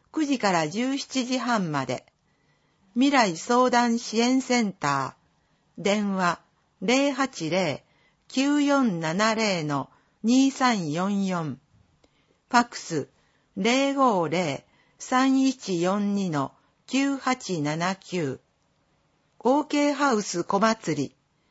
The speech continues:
電話、四四一の七七五二。ファックス、四四一の七七五三。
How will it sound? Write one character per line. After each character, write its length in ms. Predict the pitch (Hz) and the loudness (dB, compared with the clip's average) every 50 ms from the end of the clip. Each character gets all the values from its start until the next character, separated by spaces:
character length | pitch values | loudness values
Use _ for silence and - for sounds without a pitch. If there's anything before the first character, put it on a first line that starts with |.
| _ _ _ _ _ _ - | _ _ _ _ _ _ -8
電 360 | 185 202 202 214 220 208 202 | -2 -2 0 0 0 0 0
話、 280 | 196 196 190 180 - _ _ _ _ _ _ - | 0 0 0 -2 -4 _ _ _ _ _ _ -6
四 380 | 208 226 254 277 285 285 277 | 0 2 2 4 4 4 4
四 400 | 277 285 269 262 226 190 180 165 | 4 4 2 2 2 0 -2 -4
一 280 | 160 - - - 226 220 | -6 -8 -6 -4 -2 -2
の 260 | 180 156 151 - - _ _ _ _ _ | 0 0 -2 -4 -6 _ _ _ _ _
七 360 | - 185 196 226 247 269 277 262 | -4 -2 0 2 2 2 2 2
七 380 | 262 277 269 233 185 151 143 | 2 2 2 2 0 -2 -2
五 380 | 135 139 165 170 175 175 170 165 | -2 -2 0 0 2 0 0 -2
二。 260 | 160 160 156 147 - _ _ _ _ _ _ _ _ _ _ _ _ | -4 -6 -6 -8 -10 _ _ _ _ _ _ _ _ _ _ _ _
フ 80 | - 240 | 0 0
ァ 40 | |
ッ 40 | 233 | 0
ク 120 | - - - | 0 -4 -12
ス、 320 | - - 165 160 131 - _ _ _ _ _ _ _ _ | -12 -8 -6 -6 -6 -6 _ _ _ _ _ _ _ _
四 440 | - 202 233 254 269 277 277 277 277 | -4 0 2 2 4 4 2 2 2
四 400 | 269 277 269 262 240 208 185 160 | 2 2 2 2 2 0 -2 -4
一 320 | 175 170 - - 233 226 196 | -6 -8 -8 -4 -2 -2 0
の 240 | 170 156 143 - - _ _ _ _ - | 0 -2 -4 -6 -8 _ _ _ _ -8
七 380 | - 185 202 226 262 277 277 | -4 -2 0 2 2 2 2
七 340 | 262 269 269 240 190 165 143 | 2 2 2 0 0 -2 -4
五 320 | 127 135 165 185 196 202 | -4 -2 -2 -2 -2 -4
三。 420 | 202 - - 196 190 170 151 131 | -6 -8 -8 -6 -6 -6 -6 -8